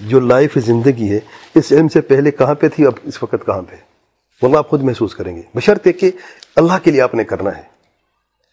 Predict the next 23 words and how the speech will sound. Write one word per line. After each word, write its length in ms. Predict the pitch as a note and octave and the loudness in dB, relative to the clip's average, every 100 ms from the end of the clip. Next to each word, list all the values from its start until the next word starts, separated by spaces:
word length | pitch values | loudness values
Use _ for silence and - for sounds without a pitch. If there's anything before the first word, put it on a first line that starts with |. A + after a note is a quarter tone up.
| - | -8
اخلاص۔ 400 | B2+ B2 G2+ - | -2 0 0 -2
اور 100 | D3 | 0
دیکھیں 240 | F3 G3 | 2 0
اخلاص 320 | E3 D#3+ E3 | 0 0 0
ترقی 260 | F3 F3 G3 | 0 0 0
کیسے 260 | D#3 D3 | 0 0
کرتا 360 | C3+ A2 - F2+ | -2 -4 -6 -10
ہے، 60 | - _ _ _ _ _ _ _ _ _ _ _ _ _ _ _ _ _ _ _ _ | -12 _ _ _ _ _ _ _ _ _ _ _ _ _ _ _ _ _ _ _ _
اور 100 | C3 | 0
اس 120 | B2+ | 2
کے 100 | - | 2
ساتھ 300 | A#2+ C3+ C#3 | 0 0 0
ساتھ 280 | - D3 D#3 - _ _ _ _ _ _ _ _ _ _ _ _ - | 0 -2 -2 -10 _ _ _ _ _ _ _ _ _ _ _ _ 0
جو 100 | A#2 | 0
باقی 380 | A#2+ A#2+ B2+ G#2 - - | 2 0 -2 -4 -6 -6
علوم 340 | A2+ A#2+ A#2 F2 | 0 2 2 0
ہیں، 80 | - | -8
توحید، 320 | - A2 B2 | -6 0 2
عب-، 220 | A2 A#2 - A2+ G#2 A2 G#2+ G2+ | 2 -2 -4 -6 -6 -4 -2 0
عبادت 360 | A2+ B2+ B2 - | 2 0 -2 -2
خاص 280 | C3 A#2+ | -2 -2
طور 160 | - G2+ | -2 -2
پہ، 60 | - | -4